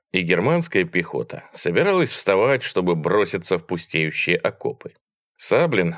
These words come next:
успел спуститься в широкую лощину и подняться на холм, незамеченный неприятелем. Перед ним было громадное сжатое поле, и в полутора верстах была ясно видна батарея и рота прикрытия.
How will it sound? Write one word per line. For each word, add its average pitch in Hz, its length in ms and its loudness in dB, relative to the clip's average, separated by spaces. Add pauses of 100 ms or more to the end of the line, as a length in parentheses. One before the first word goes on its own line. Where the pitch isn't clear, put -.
успел 170 360 0
спуститься 117 640 -4
в - 60 -8
широкую 85 480 2
лощину 156 760 0
и 156 140 0
подняться 110 580 0
на 127 140 0
холм, 80 480 -2 (100)
незамеченный 87 640 -2
неприятелем. 90 680 -4 (680)
Перед 92 320 2
ним 143 240 2
было 110 220 4
громадное 87 680 2
сжатое 95 500 2
поле, 92 580 -2 (140)
и - 80 -2
в - 80 -12
полутора 85 440 2
верстах 85 760 -2
была 117 320 0
ясно 127 380 0
видна 85 400 0
батарея 98 800 0
и 85 100 0
рота 82 320 0
прикрытия. - 720 -6